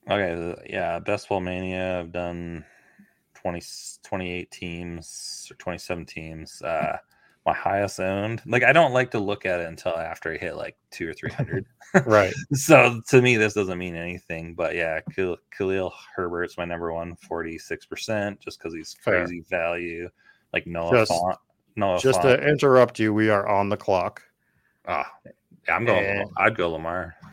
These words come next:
Speaker 2: Yeah, that's exactly where I was looking. So we'll take Lamar,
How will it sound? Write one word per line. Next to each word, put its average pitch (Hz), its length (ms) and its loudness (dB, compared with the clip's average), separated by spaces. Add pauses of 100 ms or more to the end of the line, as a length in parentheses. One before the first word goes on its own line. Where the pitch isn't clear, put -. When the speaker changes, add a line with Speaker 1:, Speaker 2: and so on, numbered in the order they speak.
(120)
Speaker 2:
Yeah, 95 300 2
that's 107 240 2
exactly 113 500 4
where 107 180 6
I 101 120 6
was 101 200 2
looking. 101 320 -4
So 101 240 -2
we'll 107 140 0
take 104 240 0
Lamar, 98 480 -2